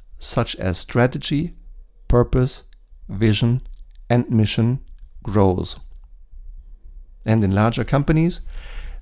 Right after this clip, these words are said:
the importance of stakeholder management may be even slightly bigger. Who are they? And how do you manage your stakeholders? So these are my perspectives on leading in small versus big companies.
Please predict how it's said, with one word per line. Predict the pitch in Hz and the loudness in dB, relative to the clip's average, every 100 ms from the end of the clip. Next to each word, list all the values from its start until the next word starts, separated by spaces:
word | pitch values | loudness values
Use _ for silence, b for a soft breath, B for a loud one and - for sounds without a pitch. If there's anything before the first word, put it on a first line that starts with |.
| - | -2
the | 127 | 2
importance | 110 - 143 165 180 170 | 4 4 4 4 2 2
of | - 135 | 0 -4
stakeholder | - - - 160 - - 160 160 | -4 -4 -2 -2 -2 2 4 4
management | 143 131 107 - 107 165 - - - - - | 4 4 2 0 2 2 -2 -8 -10 -10 -2
may | 110 135 | 0 0
be | 143 147 202 - | 0 -4 -4 -4
even | 185 190 175 165 | -4 -2 0 -2
slightly | - 120 113 127 | -2 -2 -2 -2
bigger. | 117 117 - - - - - - - | 0 0 -2 -8 -10 -10 -10 -10 -6
Who | - 185 | 2 4
are | 165 147 | 6 4
they? | 147 170 220 - - - - - - - - - | 4 0 -2 -12 -16 -16 -20 -20 -20 -20 -20 -4
And | 101 | -2
how | 85 117 | 2 2
do | 127 | 2
you | 127 131 | 2 4
manage | 123 110 95 | 4 2 -2
your | - | -6
stakeholders? | - - - 107 - - - - - - - - - b b b b b b b b - | -10 -10 -12 -12 -14 -16 -16 -16 -18 -20 -20 -20 -20 b b b b b b b b -16
So | - - | -6 0
these | 135 208 | 2 4
are | 220 | 6
my | 202 185 190 165 B B - - | 6 6 6 2 B B -14 0
perspectives | - 135 - 131 - - - - - - | 2 2 2 -2 -2 -8 -8 -10 -10 -4
on | - 113 120 117 113 B - | 0 2 2 0 -2 B -4
leading | 117 147 151 | 2 4 4
in | 135 | 2
small | - 135 131 | 2 4 4
versus | 123 117 113 | 4 2 -2
big | - 110 | -2 -4
companies. | - 156 165 165 175 - | 0 0 2 2 2 -2